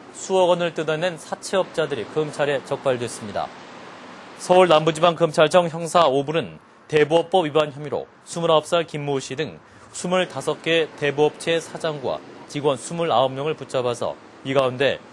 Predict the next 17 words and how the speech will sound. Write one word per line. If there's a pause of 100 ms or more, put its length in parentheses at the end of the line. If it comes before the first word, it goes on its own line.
(120)
일곱
명을
구속
기소했다고
밝혔습니다. (680)
모
대부업체를
운영하는
김
씨
등
두
명은 (440)
미용실
사장인
A
여성에게